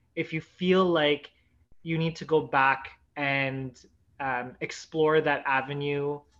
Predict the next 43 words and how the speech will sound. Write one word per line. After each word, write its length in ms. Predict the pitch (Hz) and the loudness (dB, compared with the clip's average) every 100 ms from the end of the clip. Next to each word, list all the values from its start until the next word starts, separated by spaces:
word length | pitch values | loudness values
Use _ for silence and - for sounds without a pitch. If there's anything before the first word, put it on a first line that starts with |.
| - | -8
then 280 | 151 147 147 | -2 -2 0
all 220 | 160 165 | 2 2
the 80 | 160 | 2
power 320 | - 131 131 | 0 0 0
to 160 | - 151 | -2 -6
you. 220 | 127 113 | -6 -2
And 200 | 135 135 - | -2 -4 0
obviously, 420 | 160 160 170 156 | 2 4 2 2
as 120 | 139 | -2
tennis 300 | - 156 139 | -2 -4 -4
fans, 460 | - 160 135 127 123 143 | 0 2 2 -2 -12 -8
we 160 | 156 | 0
are, 440 | 170 143 139 135 - _ _ _ - 180 - - | 2 4 2 0 -6 _ _ _ -14 -14 -14 -2
listen, 460 | 202 202 151 120 120 _ - - - _ _ _ 175 | 0 2 -2 -2 -10 _ -20 -20 -20 _ _ _ 2
I, 220 | 185 196 - | 4 2 -6
I, 100 | - - - - - | -8 -8 -10 -10 -2
I've 180 | 180 175 | 0 2
said 180 | 208 202 | 2 2
it 140 | 208 | 2
bef-, 140 | 202 - | -2 -2
we've 220 | 185 190 | 0 0
said 180 | 190 175 | 0 -2
it 80 | 190 | -2
before 540 | 214 - 160 151 - | -6 2 4 4 0
on 140 | 151 | -4
this 240 | 147 143 - - | -4 -6 -10 -16
Zoom, 420 | 143 139 139 127 127 | -10 -6 -6 -6 -8
but 220 | - 156 - - | -2 -2 -2 0
I 140 | 175 | 0
don't 260 | 214 226 226 _ _ | 2 -2 -6 _ _
know 560 | 175 165 165 165 165 - | -8 0 4 4 2 -2
that 160 | 165 160 | -6 -4
you 120 | 160 | -2
understand 460 | 151 147 - 147 147 | -2 -2 -2 -4 -2
the 60 | 147 | -4
magnitude 800 | 143 139 147 156 170 - 180 175 | 0 2 2 0 -8 -4 -4 -4
to 140 | 180 | -4
which, 500 | 147 139 135 - - - - _ _ | 0 0 0 -8 -12 -14 -20 _ _
you 80 | 175 | 0
know, 160 | 165 | 2
when 240 | 156 160 160 | 2 2 2
we 140 | 196 | 0
share 760 | 226 - - 160 156 156 160 | -2 -2 2 4 4 2 0